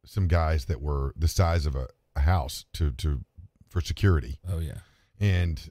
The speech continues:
Speaker 1: <clears throat> there was a time, especially when most of those guys were on probably some enhancement drugs or whatever you wanna call 'em, that, you know,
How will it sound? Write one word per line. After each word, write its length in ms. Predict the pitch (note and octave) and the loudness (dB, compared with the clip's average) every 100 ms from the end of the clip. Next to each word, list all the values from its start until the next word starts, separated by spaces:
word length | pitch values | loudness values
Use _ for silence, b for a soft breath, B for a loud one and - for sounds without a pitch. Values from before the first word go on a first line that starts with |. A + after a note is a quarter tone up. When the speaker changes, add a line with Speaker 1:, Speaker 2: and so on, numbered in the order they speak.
| _ _ _ _ - | _ _ _ _ -2
Speaker 1:
<clears throat> 280 | - - - | 0 0 0
there 160 | A2+ A#2 | -2 2
was 160 | A2+ | 2
a 40 | G2 | 2
time, 440 | - G2+ F#2+ F2+ - - | 4 4 4 2 -2 -12
especially 500 | - - G2 G2 F2+ | -6 0 0 2 2
when 320 | E2 D#2+ D2+ _ _ - | 2 0 -2 _ _ -4
most 280 | F#2 G2 - | 2 2 4
of 60 | E2+ | 2
those 160 | D#2 | 2
guys 260 | D#2+ E2+ D#2 | 2 0 0
were 120 | D#2 | 0
on 260 | D#2 D2 C#2+ _ | 0 -2 -4 _
probably 640 | - F2 E2 D2 D2+ C#2 _ _ _ _ _ _ _ _ _ | -4 0 0 0 0 -2 _ _ _ _ _ _ _ _ _
some 180 | - F2+ | -6 -2
enhancement 560 | D2+ F#2+ G2 - E2+ C2+ - | 4 6 6 4 -6 -6 -10
drugs 460 | - D#2 D2 D2 - - | 0 0 2 -4 -10 -4
or 80 | D#2 | -2
whatever 280 | D2+ D2 | 0 0
you 80 | D#2 | 0
wanna 120 | D#2 C#2+ | 0 0
call 240 | D#2+ D2 | -2 0
'em, 140 | D#2 - b b b b - | -2 -4 b b b b 0
that, 200 | F2+ - _ | 0 0 _
you 100 | - | 0
know, 300 | E2+ D#2 D2+ | 2 2 0